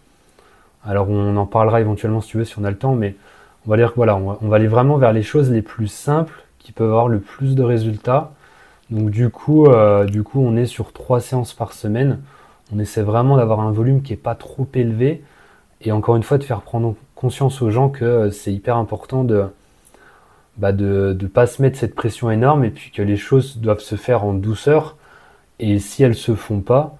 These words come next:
bah, c'est peut-être tout simplement pas encore le bon moment, ou il y a peut-être pas cette, euh,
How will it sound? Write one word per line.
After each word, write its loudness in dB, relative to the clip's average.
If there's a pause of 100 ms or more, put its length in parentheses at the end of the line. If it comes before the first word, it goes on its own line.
(320)
bah, 0
c'est -8
peut-être -6
tout -20
simplement -4
pas -4
encore -2
le 0
bon 0
moment, 0
ou -4
il 0
y 0
a -2
peut-être -6
pas -2
cette, -12
euh, -4